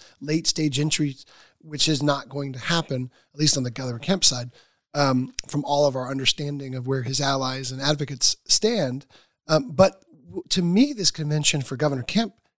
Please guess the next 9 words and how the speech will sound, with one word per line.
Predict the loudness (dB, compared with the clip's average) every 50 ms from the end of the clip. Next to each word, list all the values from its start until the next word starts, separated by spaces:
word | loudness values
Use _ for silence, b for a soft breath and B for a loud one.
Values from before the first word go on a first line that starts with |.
| _ _
doubled | 2 2 4 4 4 2 2 0 -2
as | 0 0 2 2 2 4 4 4 4 2 _ _ _ _ _ _ _ _ _ _ _ _
a | 2 2
sweepstakes | 2 2 2 0 0 0 0 0 -2 -2 -2 -6 -4 -6 -6
in | -4
a | 0
sense | 0 2 2 2 0 0 -2
for | -2 -4 -6 -6 -8 -12 _ _
his | _ 0 2 2 4 2 2 0